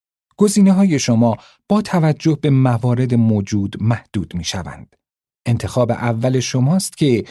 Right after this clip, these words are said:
این گزینه‌ها را شکل می دهد.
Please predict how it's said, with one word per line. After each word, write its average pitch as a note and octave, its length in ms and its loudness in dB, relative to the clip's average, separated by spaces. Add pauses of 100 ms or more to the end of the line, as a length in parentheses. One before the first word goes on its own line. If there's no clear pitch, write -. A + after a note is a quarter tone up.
(280)
این C#3 260 4
گزینه‌ها G#2 600 2
را F2 180 -4
شکل E2+ 560 -4
می F2 140 -2
دهد. F2 440 -12